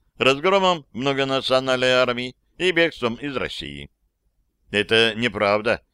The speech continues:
что мир сохраняет ядерное оружие. Такие вот люди, которые готовы насмерть стоять за свой дом, страшнее любых ракет.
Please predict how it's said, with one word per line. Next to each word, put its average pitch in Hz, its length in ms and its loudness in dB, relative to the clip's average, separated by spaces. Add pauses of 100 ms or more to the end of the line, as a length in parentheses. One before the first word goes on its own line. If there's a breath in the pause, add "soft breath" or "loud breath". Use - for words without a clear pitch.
(140)
что - 280 -2
мир 117 220 -2
сохраняет 110 680 -2
ядерное 98 640 0
оружие. 82 560 -6 (680)
Такие 113 340 2
вот 170 240 4
люди, 123 500 -2
которые 117 420 2
готовы 120 600 0 (300)
насмерть 113 580 -2
стоять 113 500 0
за 95 100 -6
свой 95 300 -4
дом, 110 420 -2 (540)
страшнее 151 760 0
любых 135 380 -4
ракет. 127 460 -4